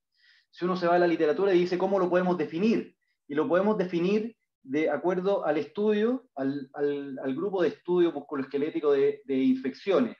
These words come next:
a la so-, a la Sociedad de Infecciones Musculoesqueléticas, donde está el doctor Parvisi, que tiene mucha, mucha experiencia, pero en otra, en otra anatomía. Pero lo definimos cuando tiene una fístula, cuando tiene un patógeno aislado, o cuando cumple con alguno de nuestros seis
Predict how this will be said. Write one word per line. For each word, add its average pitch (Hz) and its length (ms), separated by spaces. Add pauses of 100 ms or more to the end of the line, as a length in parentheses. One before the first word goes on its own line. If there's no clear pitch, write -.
(180)
a 123 80
la 123 100
so-, - 300
a 131 80
la 131 80
Sociedad 135 320
de 165 60
Infecciones 143 420
Musculoesqueléticas, 135 720
donde 120 160
está 143 160
el 135 60
doctor 127 280
Parvisi, 127 420
que 127 60
tiene 135 180
mucha, 156 360
mucha 165 220
experiencia, 135 540 (320)
pero 143 200
en 139 80
otra, 131 440
en 131 120
otra 127 400
anatomía. 139 680 (640)
Pero 165 360
lo 151 180
definimos 160 420
cuando 147 200
tiene 143 120
una 127 140
fístula, 160 500
cuando 131 180
tiene 147 160
un 131 40
patógeno 135 380
aislado, 170 580
o 180 140
cuando 160 240
cumple 165 260
con 147 140
alguno 135 260
de 156 60
nuestros - 260
seis 151 160